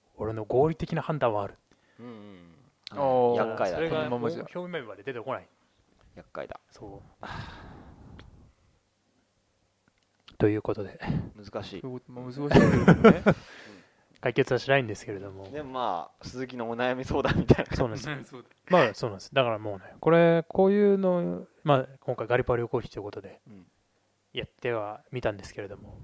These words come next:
Speaker 1: やっぱりですね、あの、テーマが難しいですね。
Speaker 2: うん。
Speaker 3: そうだね。
Speaker 2: いや、全然関係ないんだけどさ、
Speaker 3: お。
Speaker 2: あの、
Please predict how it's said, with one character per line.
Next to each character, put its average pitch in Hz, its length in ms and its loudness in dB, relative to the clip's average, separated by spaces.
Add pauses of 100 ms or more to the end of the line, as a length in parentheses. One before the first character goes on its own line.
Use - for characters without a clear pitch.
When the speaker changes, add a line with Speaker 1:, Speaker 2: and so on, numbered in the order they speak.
(1200)
Speaker 1:
や 117 60 -10
っ - 20 -20
ぱ - 80 -6
り 95 60 -6
で - 40 -12
す - 80 -16
ね、 101 140 -10
あ 98 80 -8
の、 98 260 -12 (160)
テ 117 220 -2
ー - 20 -8
マ 135 120 -4
が 131 100 -2
難 113 100 -8 (180)
し - 40 -14
い - 20 -14
で 120 100 -8
す - 140 -20
ね。 92 300 -20
Speaker 2:
う - 20 -20
ん。 - 40 -20
Speaker 3:
そ - 80 -10
う - 40 -6
だ 123 60 -10
ね。 120 100 -10
Speaker 2:
い - 20 -8
や、 82 260 -12
全 131 220 -10
然 160 160 -8
関 143 220 -14
係 147 180 -8
な 143 80 -6
い 123 60 -8
ん 101 40 -16
だ - 80 -20
け - 100 -20
ど - 100 -20
さ、 60 320 -20 (140)
Speaker 3:
お。 135 140 -8 (160)
Speaker 2:
あ 92 100 -16
の、 90 280 -16